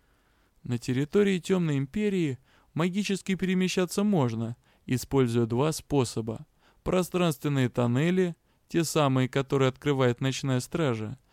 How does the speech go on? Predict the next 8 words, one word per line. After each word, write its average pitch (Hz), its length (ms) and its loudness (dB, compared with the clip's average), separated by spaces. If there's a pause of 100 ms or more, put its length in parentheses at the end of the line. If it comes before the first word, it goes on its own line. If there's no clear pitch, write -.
(220)
и 185 120 0
выжигание 151 680 2
пространственной 147 720 -2
материи, 143 720 -2 (320)
используемое 120 840 2
сильнейшими 147 720 0
тёмными 127 440 0
лордами. 117 640 -2